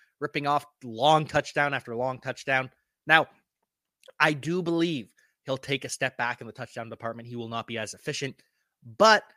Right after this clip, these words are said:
unlike Chase Claypool, I believe that Christian Watson can be a number one target commander in the N F L. Now, that changes if they add Jackson Smith and Jigba, but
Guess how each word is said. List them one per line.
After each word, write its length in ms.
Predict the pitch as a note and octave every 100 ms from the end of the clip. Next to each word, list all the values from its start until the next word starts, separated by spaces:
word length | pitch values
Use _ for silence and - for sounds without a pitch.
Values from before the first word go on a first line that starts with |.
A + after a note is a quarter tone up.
| _ _ _ _ _ -
unlike 440 | F#3+ A3 A3+ A3+
Chase 340 | - A3+ G#3+ -
Claypool, 680 | - G#3 - F3+ F3 F#3 -
I 340 | - F3 A#3+ C4
believe 580 | G#3+ A#3+ G#3+ A#3+ B3 F#3+
that 140 | -
Christian 340 | G3+ - G3
Watson 340 | F3+ F#3+ - D#3
can 240 | - E3
be 240 | D#3 F3 E3
a 240 | D#3+ D#3+ - _ -
number 440 | D3 D#3+ F3 F3+
one 300 | C#3+ D3 D#3
target 420 | - C#3 C#3+ D3+
commander 540 | - C3+ C#3+ D#3+ C#3 C3
in 240 | D#3 C3
the 140 | B2+ A#2+
N 120 | A#2
F 180 | A2+ -
L. 240 | D#3+ - _ _ _ _ _ _ _ G2+
Now, 100 | G#2
that 180 | A2+
changes 560 | - F3 G#3+ G#3 F3 D3+
if 120 | C#3
they 100 | B2
add 340 | A2 A#2 A2 A2+ _ _ -
Jackson 360 | B2+ G#2 -
Smith 260 | - A2+ -
and 100 | G2+
Jigba, 380 | G#3 G#3+ D3+ D#3+ _ _ _ _ _ -
but 260 | G3+ F#3